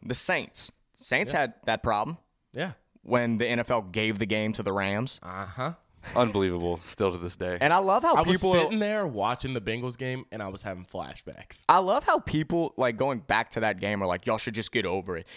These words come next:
Speaker 1: It happened. It shouldn't have come down to that position." Okay, yeah, but it was still one of the most blatant non-calls in football history.
Speaker 2: Like, people who say, "Get over it," and, like, the,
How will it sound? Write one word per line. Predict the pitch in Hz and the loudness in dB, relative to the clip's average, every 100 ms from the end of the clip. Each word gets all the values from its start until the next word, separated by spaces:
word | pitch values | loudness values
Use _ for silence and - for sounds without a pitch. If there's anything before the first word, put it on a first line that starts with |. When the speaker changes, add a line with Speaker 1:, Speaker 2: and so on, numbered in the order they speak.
| - | -2
Speaker 1:
It | 135 | -2
happened. | 110 101 104 - 82 - - - _ _ | 2 4 4 0 -4 -6 -20 -20 _ _
It | 170 | 0
shouldn't | - 175 147 | 2 2 0
have | - | 0
come | 139 | 0
down | 117 113 117 | 2 2 2
to | 110 | 0
that | 101 | 0
position." | 107 101 107 - 80 - | 0 -2 -2 -2 -6 2
Okay, | 247 - 220 | 2 4 0
yeah, | 190 170 220 113 - | 0 2 2 0 -2
but | |
it | 190 | 0
was | 208 - | 0 0
still | - 254 | 2 2
one | 277 240 | 2 2
of | |
the | 214 | 2
most | 208 120 - | 0 -2 -2
blatant | - 127 139 160 208 208 - | 0 4 4 2 0 -4 -2
non-calls | 135 123 131 156 180 - 143 160 123 113 - | 0 4 6 6 4 2 4 4 2 -2 -4
in | 156 156 _ _ | -6 -6 _ _
football | - 202 202 185 170 117 | 4 4 6 4 4 2
history. | - - 247 - - 98 | -4 0 2 2 0 0
Speaker 2:
Like, | 165 160 - | 0 0 -2
people | 170 214 254 | -2 -2 -2
who | 226 | -2
say, | 190 175 160 | 0 0 -2
"Get | 110 - 127 | -4 -2 0
over | 120 120 127 | 0 -2 -2
it," | 135 - _ - | -2 -4 _ -4
and, | 123 110 | -4 -2
like, | 101 98 - _ _ _ _ _ _ _ _ | -4 -6 -16 _ _ _ _ _ _ _ _
the, | 131 127 | -6 -6